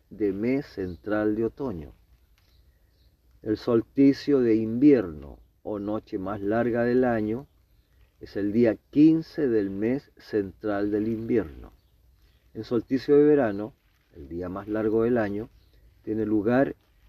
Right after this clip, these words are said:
el día quince del mes central del verano. Los días dieciocho entre cada estación que ya tuvieron su explicación, no se aplican aquí. A mediados de la primavera,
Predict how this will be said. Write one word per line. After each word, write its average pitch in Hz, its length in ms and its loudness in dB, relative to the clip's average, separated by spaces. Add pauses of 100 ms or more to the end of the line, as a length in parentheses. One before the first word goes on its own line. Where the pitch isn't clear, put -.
el 95 160 -10
día 110 260 2 (120)
quince 165 540 2
del 110 260 0
mes 120 440 -4 (140)
central 101 720 -4
del 113 180 -2
verano. 117 460 -4 (1400)
Los 104 180 -8
días 147 280 6
dieciocho 131 640 0 (760)
entre 92 320 -12
cada 107 300 -2
estación 110 640 -2 (440)
que 92 100 -4
ya 113 160 2
tuvieron 123 460 2
su 135 140 -8
explicación, 131 720 -6 (340)
no 107 300 -4
se - 160 -10
aplican - 500 -12
aquí. - 240 -18 (2000)
A - 80 -6
mediados 151 400 6
de 185 80 4
la 175 100 6
primavera, 107 600 0